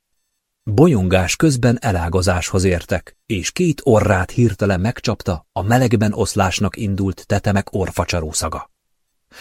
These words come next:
Az arca elé szorította a kezét, kis hián elhányta magát a bűztől. Megtorpant, és a zsebébe nyúlt az apró háromszög alakú kendőért. Otthon még jó ötletnek gondolta azt választani, amin fekete alapon fehér halálfejek vicsorognak.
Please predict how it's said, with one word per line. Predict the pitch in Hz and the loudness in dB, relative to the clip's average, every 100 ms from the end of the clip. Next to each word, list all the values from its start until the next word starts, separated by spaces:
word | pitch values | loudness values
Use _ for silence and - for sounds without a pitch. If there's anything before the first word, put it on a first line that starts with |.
| - | -14
Az | - - | 0 0
arca | - 180 160 - | 0 -4 -2 -2
elé | 104 98 | 0 0
szorította | 90 95 95 95 - | 2 2 2 0 0
a | 95 | 0
kezét, | 117 95 95 82 - | 2 2 0 -2 -12
kis | - 196 - | -6 -6 0
hián | 123 104 104 | 2 2 0
elhányta | 101 82 87 87 87 | -4 -6 -4 -4 -2
magát | 90 90 85 - | -2 0 -2 -2
a | |
bűztől. | 87 82 - - 76 - _ _ _ _ _ _ - | -2 -2 -4 -6 -6 -10 _ _ _ _ _ _ -4
Megtorpant, | 131 180 - 107 95 107 101 | -2 0 2 2 4 2 2
és | - 117 139 | 0 0 2
a | |
zsebébe | 123 131 123 104 | 2 4 4 4
nyúlt | 95 90 87 85 | 2 2 0 -2
az | 85 | -4
apró | - 151 117 110 101 | -4 -2 0 0 0
háromszög | 123 80 85 82 95 85 | -2 -2 -4 -2 -2 -2
alakú | 95 87 101 | -2 0 -2
kendőért. | - 87 82 80 73 69 - - _ _ _ _ - | 0 -2 -2 -6 -6 -10 -14 -20 _ _ _ _ -4
Otthon | 196 - 117 113 | -2 -2 0 2
még | 110 107 104 | 2 2 2
jó | 113 98 87 | 2 2 0
ötletnek | - 101 87 98 90 | -6 -6 -4 -4 -2
gondolta | 98 95 98 92 - | 0 2 2 2 -2
azt | 110 - | -6 -2
választani, | 107 101 95 - 98 90 - - | 0 0 0 -2 -4 -4 -8 -8
amin | 107 95 | -4 -4
fekete | 85 147 151 127 | -6 -6 -6 -6
alapon | - 98 98 - | -4 -4 -4 -2
fehér | 110 - 90 82 | -2 -2 -2 -4
halálfejek | 78 87 85 82 90 90 | -2 -2 -2 -2 0 0
vicsorognak. | - 90 95 90 85 90 - | -2 -2 0 0 -2 -6 -8